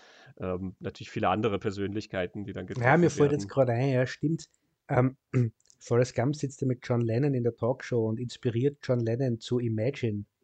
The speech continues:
Speaker 1: Mhm.
Speaker 2: Das ist auch so ein
Speaker 1: <laughs>
Speaker 2: schönes Echo aus Zurück in die Zukunft.
Speaker 1: Mhm, siehst du?
Speaker 2: Mhm.
Speaker 1: Ähm,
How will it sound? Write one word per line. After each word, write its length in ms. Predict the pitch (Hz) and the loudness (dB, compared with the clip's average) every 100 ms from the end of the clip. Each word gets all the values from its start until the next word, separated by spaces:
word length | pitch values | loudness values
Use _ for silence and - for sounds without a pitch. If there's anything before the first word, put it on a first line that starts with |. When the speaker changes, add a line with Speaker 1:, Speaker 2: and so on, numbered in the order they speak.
| _ _ _ | _ _ _
Speaker 1:
Mhm. 480 | - 113 110 123 139 _ | -6 -4 -4 -6 -8 _
Speaker 2:
Das 120 | 120 | 0
ist 160 | 123 123 | 2 4
auch 160 | 117 | 4
so 160 | 117 123 | 4 2
ein 60 | 113 | 2
Speaker 1:
<laughs> 200 | - - | 0 -2
Speaker 2:
schönes 300 | - 120 117 | 0 0 0
Echo 460 | 127 - 123 113 107 - | -4 -2 0 2 0 -6
aus 260 | - 123 - | -6 -6 -6
Zurück 240 | - 123 127 | -4 -2 0
in 80 | |
die 80 | 120 | -4
Zukunft. 640 | - 120 135 117 - - _ _ | -4 -6 -4 -4 -6 -18 _ _
Speaker 1:
Mhm, 380 | 123 117 113 120 120 _ - | -6 -4 -4 -6 -10 _ -12
siehst 260 | 113 - | -10 -6
du? 160 | 127 123 _ _ _ - | -6 -6 _ _ _ -14
Speaker 2:
Mhm. 260 | 117 107 110 - - | -10 -8 -10 -14 -12
Speaker 1:
Ähm, 640 | 98 101 107 110 113 113 | -6 -2 -2 -2 -6 -8